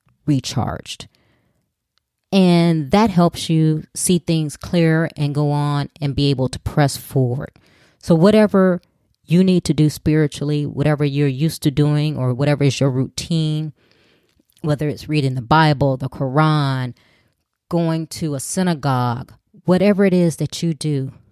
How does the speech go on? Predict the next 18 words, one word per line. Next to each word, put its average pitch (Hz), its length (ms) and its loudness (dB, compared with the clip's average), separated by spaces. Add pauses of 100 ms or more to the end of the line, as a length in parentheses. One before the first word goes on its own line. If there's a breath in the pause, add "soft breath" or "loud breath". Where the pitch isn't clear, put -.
(400)
do 226 180 4
that 185 240 2
so - 160 0
that - 240 -2
you 165 60 0
can 156 140 -6
get 139 160 -6
fed, 139 800 -2 (280 soft breath)
so - 180 -6
that 151 240 -2
that 170 200 -2
can 151 120 -2
help 156 360 0 (220)
fuel 196 540 2
you 127 380 -2 (360 soft breath)
to - 100 -14
continue 151 680 -2
to 143 200 -4